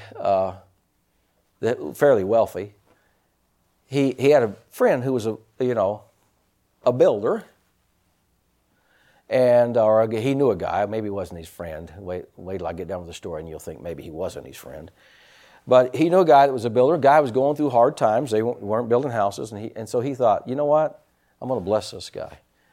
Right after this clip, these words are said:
I'm gonna have him build a house for me. And when he's done, I'm gonna give it to him."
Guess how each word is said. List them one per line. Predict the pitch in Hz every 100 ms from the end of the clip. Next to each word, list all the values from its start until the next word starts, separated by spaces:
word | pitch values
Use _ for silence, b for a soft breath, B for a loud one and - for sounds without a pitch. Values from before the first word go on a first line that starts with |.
| _
I'm | 113 117
gonna | 120 113
have | 110
him | 104 92
build | 104 110
a | 92
house | 113 117 104 - - _
for | - - - 143
me. | 127 85 76 87 _ _ _ _ _
And | 98 95
when | 92
he's | 85
done, | 98 127 104 95
I'm | 92 95
gonna | 95
give | 92 90
it | 92 _ -
to | 127 120
him." | 98 82 -